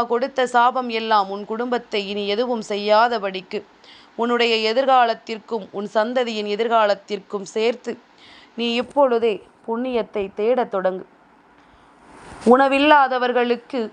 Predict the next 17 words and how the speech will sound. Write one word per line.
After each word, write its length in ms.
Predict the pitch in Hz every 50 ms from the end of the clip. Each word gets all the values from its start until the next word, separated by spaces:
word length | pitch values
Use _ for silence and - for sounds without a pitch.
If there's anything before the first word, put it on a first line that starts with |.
| 208 208
உணவு 260 | 220 240 269 254 262 240 190
கொடு. 180 | 208 202 196 - - _ _ _ _ _
பசி 260 | 220 214 214 - 240 226 220 220
என்று 260 | 233 262 254 233 247 226 214
உண்மையாக 580 | 226 262 277 285 269 247 233 220 214 214 214 208 196
வருபவர்களுக்கு 840 | 202 214 247 247 240 220 208 202 190 196 190 190 185 - - 190 180 160 - - -
நீ 80 | 196 190 190 190
அதை 120 | 185 185 190 180 - -
செய். 180 | 226 202 - - _ _ _ _ _ _ _ _ - _ _ - - - - - - - - -
அன்னதானம் 680 | 214 226 247 254 247 240 240 240 254 277 277 269 254 240
வழங்குகிறேன் 640 | 240 240 269 285 294 277 262 262 254 240 233 226 226 220 220
என்று 220 | 226 220 208 214 208 -
சொல்லி 260 | 226 214 233 233 226 208 - - - - - - - - - - - -
குடும்பத்தில் 560 | - 247 240 285 277 285 277 277 - 269 254 247
இருக்கின்ற 500 | 262 277 277 277 - 269 254 254 240 240 226
அத்தனை 360 | 220 220 - 277 277 277 262 233
பேரும் 380 | 240 233 226 233 240 214 190